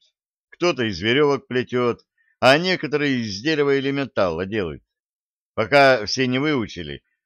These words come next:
случались накладки и по незнанию. В поселке Октябрьский мы встретили еще две группы добытчиков. Члены одной разбирали на кирпичи полуразрушенный коттедж новорусского облика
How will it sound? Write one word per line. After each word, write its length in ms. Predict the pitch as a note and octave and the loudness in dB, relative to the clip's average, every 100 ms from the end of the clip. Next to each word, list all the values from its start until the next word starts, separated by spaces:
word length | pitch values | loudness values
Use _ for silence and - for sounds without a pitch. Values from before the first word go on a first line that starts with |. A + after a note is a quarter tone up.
| _ | _
случались 600 | - G#2+ G#2 C#3 C3 G#2 | -12 -6 2 4 4 0
накладки 600 | G#2+ G#2+ A2+ C3 - - | -6 -2 2 2 0 -6
и 260 | E2+ F#2 F2 | -12 -10 -8
по 100 | - | -6
незнанию. 800 | G#2 G#2 F#2 C#3 A#2+ C#2 G#1+ - _ _ _ _ _ _ _ _ _ _ | -4 -4 -4 -2 -2 -4 -16 -20 _ _ _ _ _ _ _ _ _ _
В 40 | - | -6
поселке 420 | G2+ F#3+ F#3 G#2 | 0 2 2 2
Октябрьский 880 | F#2 D#3+ E3+ D3 - D3 C#3 A2 _ _ _ - | 0 4 2 0 -10 -8 -8 -8 _ _ _ -4
мы 120 | D#3+ | -2
встретили 480 | D#3 C3 D3 D3 D3 | 0 2 2 0 -2
еще 340 | C3 - B2 | -4 -2 -2
две 180 | A#2+ B2+ | -2 -4
группы 340 | G#2+ G#2 F#2+ | -2 -4 -4
добытчиков. 800 | A2 C#3 B2+ E2 - - - C2 _ _ _ _ _ _ | -2 0 -2 -6 -10 -16 -14 -14 _ _ _ _ _ _
Члены 540 | - G#2+ A2+ A2+ A2 | -10 -2 0 2 0
одной 460 | A2 G2+ F#2+ B2 C#3 | 0 0 0 0 0
разбирали 500 | G#2+ C#2+ G#2 A2 G#2 | 0 0 2 2 2
на 180 | G#2 G2+ | -2 -6
кирпичи 720 | F#2+ F#2+ F#2 F2 - C#3+ - _ _ | -6 -10 -10 -12 -8 -8 -8 _ _
полуразрушенный 880 | - A2 A2 G#2+ F#2+ A#2 G2+ A2+ A#2 | -2 0 2 0 -2 -4 -4 -6 -6
коттедж 760 | G#2 B2 - - G2+ C#2+ A#1 C#2 - _ - | -2 -2 -2 -2 0 -2 -10 -18 -20 _ -2
новорусского 1120 | A2+ A2+ A#2 A#2 A#2 - - G2 G#2 G#2+ G#2+ | 2 4 4 2 -4 -8 -10 -4 0 0 0
облика 480 | E2 D2+ - A1+ | -2 -8 -12 -16